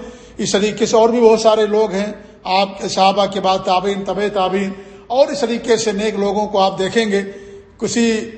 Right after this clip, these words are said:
وجہ سے وہ مدینہ کو چھوڑ کر کے کسی دوسری شہر کے اندر چلے جاتے ہیں، چاہے وہ ملازمت کی وجہ سے ہو یا کسی اور دوسری وجہ سے ہو،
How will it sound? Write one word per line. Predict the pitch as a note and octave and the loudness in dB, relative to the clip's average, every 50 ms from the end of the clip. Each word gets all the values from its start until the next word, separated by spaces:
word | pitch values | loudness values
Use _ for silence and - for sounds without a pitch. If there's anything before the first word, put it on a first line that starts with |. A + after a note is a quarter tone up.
| - - - - - - - | -18 -20 -20 -20 -20 -18 -6
وجہ | E3 F3+ G3+ F#3+ B3+ B3+ | -2 0 2 4 4 4
سے | A#3+ B3 B3+ A3 A3+ | 4 4 2 2 2
وہ | A#3 A3 G3+ | 2 0 -4
مدینہ | G3 F#3 G#3 G#3+ G#3+ G#3 G3+ G3+ | -4 -2 0 2 2 2 2 0
کو | G#3+ F#3+ | -4 -6
چھوڑ | G3 - F#3+ G#3 G#3 | -2 -2 -2 -2 0
کر | - G#3 F#3+ | -2 -4 -2
کے | G3+ G#3 | -2 -4
کسی | G3 G#3 G#3+ - G#3+ G3+ | -4 -4 -8 -8 -8 -8
دوسری | E3 G3+ A3 G3+ C4 D4 | -6 -6 -6 -2 -2 -2
شہر | B3+ - A#3 G#3+ A3 | 0 2 2 2 2
کے | A3+ A3+ G#3 | 0 -2 -4
اندر | G3+ G#3+ | -4 -4
چلے | G3+ - G3+ F#3+ G3+ | -4 -4 -4 -4 -2
جاتے | F#3+ F#3+ F3 E3+ - B3 A3+ | -2 -2 -2 0 2 2 2
ہیں، | G3+ F3 F3+ - - - - - - - - - - _ - _ | 2 0 -4 -6 -10 -14 -18 -20 -20 -20 -20 -20 -20 _ -20 _
چاہے | - A3+ F#3 F#3 G#3 | -2 0 2 2 4
وہ | G3+ G3 F#3 | 2 2 2
ملازمت | F#3+ F#3+ F#3+ F#3+ F#3 G3 G3+ G#3+ G#3 G#3 - | 2 2 2 4 2 2 0 -2 -2 -2 -2
کی | A3 | -2
وجہ | F#3+ F3+ G3+ G3 | 2 2 2 2
سے | - - G#3 F#3 | 2 2 0 2
ہو | F3+ F3+ F#3+ F#3 - - - - - - - | 2 2 0 -2 -6 -12 -16 -18 -20 -18 -6
یا | G3+ G3 G#3 | 0 0 0
کسی | G3+ G3+ A3+ - - A3+ | 0 0 -4 -6 -2 0
اور | G#3+ A3 A3+ B3 B3 | 2 4 6 4 4
دوسری | A#3 G#3+ A#3+ A#3 - G#3 A#3 | 2 0 -4 -4 0 2 2
وجہ | G#3+ G3+ A3 G#3+ G#3 | 4 6 6 4 4
سے | G#3 - G#3 | 4 0 -2
ہو، | F#3+ E3+ F#3 | 0 0 -2